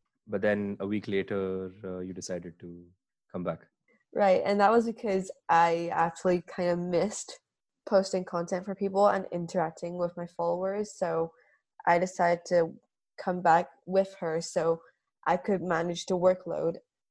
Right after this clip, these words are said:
Speaker 2: and also at the same time have enough time for, like, studying.
Speaker 1: Hmm. So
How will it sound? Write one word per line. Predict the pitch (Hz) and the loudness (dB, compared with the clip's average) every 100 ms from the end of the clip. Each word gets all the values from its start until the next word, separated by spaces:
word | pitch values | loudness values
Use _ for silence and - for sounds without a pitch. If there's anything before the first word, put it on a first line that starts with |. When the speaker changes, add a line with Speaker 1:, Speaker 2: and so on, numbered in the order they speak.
| _ - | _ -4
Speaker 2:
and | 165 170 | -2 0
also | 165 180 - 165 160 - _ _ - | 0 0 -2 -2 -2 -6 _ _ -2
at | 196 | -2
the | 185 | -2
same | - 180 175 | -4 -4 -4
time | 190 165 165 - - | -4 -4 -6 -12 -8
have | 175 165 175 | 0 0 0
enough | 175 170 - - | -2 -2 -6 -8
time | 160 156 165 | -6 -4 -6
for, | - 165 151 127 131 | -8 0 0 0 0
like, | 147 - _ | -2 -4 _
studying. | - - 156 156 - 190 - _ _ _ - | -14 -8 -8 -6 -10 -12 -20 _ _ _ -8
Speaker 1:
Hmm. | 127 95 87 _ _ _ _ _ | -6 -6 -8 _ _ _ _ _
So | 131 | -10